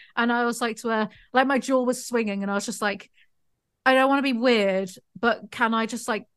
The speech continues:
touch your dress?" And she knew the score. She was like, "Absolutely, go for it." And I was like, "Wow, what a great birthday."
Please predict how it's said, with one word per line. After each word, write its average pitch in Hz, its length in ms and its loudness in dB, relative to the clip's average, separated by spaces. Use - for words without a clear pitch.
touch - 340 -2
your 214 100 0
dress?" 190 560 -4
And 240 100 2
she 247 220 0
knew 233 180 4
the 208 120 -2
score. 190 360 0
She 185 160 -6
was 214 140 -4
like, 214 140 -6
"Absolutely, 190 560 -6
go 185 220 -2
for 208 180 -6
it." 202 140 -2
And 220 120 -6
I 226 60 0
was 226 100 -4
like, 202 140 -4
"Wow, 214 200 -2
what 226 140 -4
a 247 40 -6
great 240 200 -6
birthday." 226 500 -2